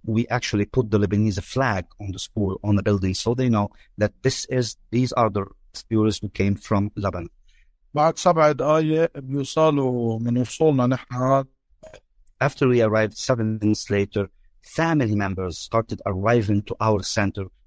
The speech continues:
Speaker 1: when they saw our flag.
Speaker 2: بط-، ابنهم عمره تلتاشر سنة.
Speaker 1: And they were asking for their child who is, uh, fourteen years old and lost, cannot be found.
Speaker 2: آه، عملنا فريق، شكلنا فريق سريع
Speaker 1: So
Speaker 2: ودخل-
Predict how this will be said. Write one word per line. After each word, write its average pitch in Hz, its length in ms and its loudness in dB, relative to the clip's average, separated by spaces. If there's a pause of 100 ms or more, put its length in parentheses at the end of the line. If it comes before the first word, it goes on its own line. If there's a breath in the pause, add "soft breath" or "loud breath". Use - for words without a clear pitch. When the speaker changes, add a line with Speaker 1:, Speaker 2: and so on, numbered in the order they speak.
Speaker 1:
when 107 140 2
they 104 80 2
saw 113 300 2
our 90 220 -4
flag. - 380 -6 (220)
Speaker 2:
بط-، 151 200 -6 (200)
ابنهم 147 800 0
عمره 135 440 -2 (520)
تلتاشر 127 480 -2
سنة. - 200 -16 (120)
Speaker 1:
And 113 120 2
they 117 40 4
were 117 240 2
asking 123 280 0
for 110 140 0
their 98 160 0
child 143 540 -6
who 104 100 -2
is, 98 340 -2
uh, 98 220 -2 (300)
fourteen 120 360 0
years 101 220 0 (260)
old 101 220 -10
and 95 260 0 (100)
lost, 104 380 0
cannot 101 320 -2 (220)
be 95 120 0
found. 80 440 -8 (640)
Speaker 2:
آه، 127 500 -18 (100)
عملنا 165 340 2
فريق، 139 320 2
شكلنا 139 380 0
فريق 135 360 -4
سريع 131 640 0
Speaker 1:
So 120 160 0
Speaker 2:
ودخل- 151 260 0